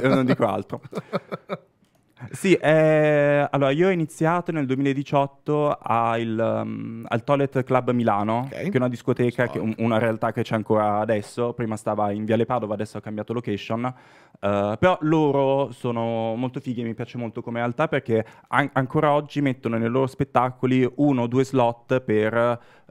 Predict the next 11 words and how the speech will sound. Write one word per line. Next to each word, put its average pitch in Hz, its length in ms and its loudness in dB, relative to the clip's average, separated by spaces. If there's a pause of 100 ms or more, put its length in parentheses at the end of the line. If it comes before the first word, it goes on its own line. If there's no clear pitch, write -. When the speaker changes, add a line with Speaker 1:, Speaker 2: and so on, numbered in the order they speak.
Speaker 1:
eh, 98 760 -4 (140)
drag 113 560 0
nascenti 98 840 -4
o 117 100 -2
Speaker 2:
Ah, 139 120 -2
Speaker 1:
queer 123 160 -4
performer, 113 640 -2
Speaker 2:
ok. 104 320 -2
Speaker 1:
eh, 104 40 -4
nascenti, 107 760 -2
così. 135 280 -2